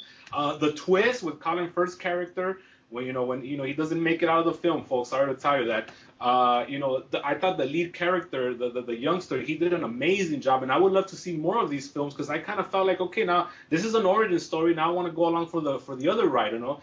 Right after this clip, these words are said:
He had, he, he kinda morphed into kinda like this young James Bond character towards the end, and, uh, the, the comedy was really good. I, I love the, the whole thing at the bar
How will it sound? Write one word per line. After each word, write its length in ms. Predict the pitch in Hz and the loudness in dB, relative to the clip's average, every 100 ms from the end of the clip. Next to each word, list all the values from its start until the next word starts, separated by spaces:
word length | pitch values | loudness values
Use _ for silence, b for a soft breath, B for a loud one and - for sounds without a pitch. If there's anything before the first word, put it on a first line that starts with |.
| B B | B B
He 100 | 151 | 0
had, 200 | 170 - | 0 0
he, 180 | 165 160 | -4 -4
he 100 | 151 | -4
kinda 260 | 190 185 | -2 -2
morphed 460 | 160 156 175 180 170 | -2 2 2 2 -2
into 180 | 143 135 | -10 -10
kinda 200 | 151 160 | -6 -2
like 180 | 156 - | -2 -2
this 200 | 113 - | -10 -6
young 280 | 147 160 151 | -4 -4 -4
James 280 | 156 151 | -4 -4
Bond 340 | - 131 160 170 | -4 0 0 0
character 420 | 143 123 120 120 | -2 -2 -4 -8
towards 280 | 117 117 110 | -6 -6 -6
the 160 | 110 113 | -4 -4
end, 240 | 113 123 b b b b | -4 -6 b b b b
and, 220 | 131 139 | -2 0
uh, 240 | 131 123 131 135 | 0 0 -2 -4
the, 120 | 139 | -2
the 140 | 139 | -2
comedy 440 | - 156 185 208 214 | 0 2 2 2 -2
was 240 | 208 180 | -4 -6
really 220 | 202 208 | -8 -10
good. 320 | 180 196 214 | -8 -6 -2
I, 140 | 180 156 | 0 0
I 140 | 143 | 0
love 200 | 156 165 | 0 0
the, 120 | 160 | -2
the 120 | 135 135 | -2 -2
whole 180 | 156 | -4
thing 160 | 156 165 | -4 -4
at 80 | 156 | -2
the 80 | 127 | -2
bar 520 | 113 135 160 180 | 0 2 4 2